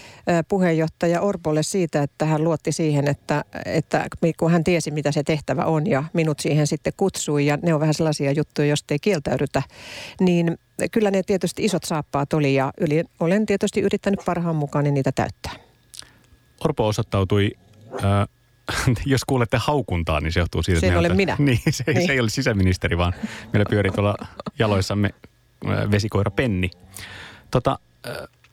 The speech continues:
Speaker 2: Orpo osoittautui hyvin, äh, itse asiassa suosituksi sisäministeriksi. E, varm-, siis hän oli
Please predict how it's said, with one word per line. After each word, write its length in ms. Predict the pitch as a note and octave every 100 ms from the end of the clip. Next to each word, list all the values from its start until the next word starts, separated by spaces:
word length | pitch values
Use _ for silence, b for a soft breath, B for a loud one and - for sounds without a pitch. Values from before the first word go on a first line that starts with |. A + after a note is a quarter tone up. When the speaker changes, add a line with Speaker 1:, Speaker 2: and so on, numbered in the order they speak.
| _
Speaker 2:
Orpo 260 | D#3 F3 E3
osoittautui 460 | D#3+ C#3+ A#2+ A#2+ C3
hyvin, 320 | C3+ B2 - A#2
äh, 120 | A#2
itse 200 | - -
asiassa 200 | B2+ -
suosituksi 520 | - E3 G#2+ E2 - F2+
sisäministeriksi. 1000 | A2 F#2 D#2+ E2 E2+ - C#2+ - - - -
E, 120 | A#2
varm-, 320 | G#2+ A#2+ A2+
siis 280 | - A2+ -
hän 120 | A2+
oli 180 | A2+ G#2+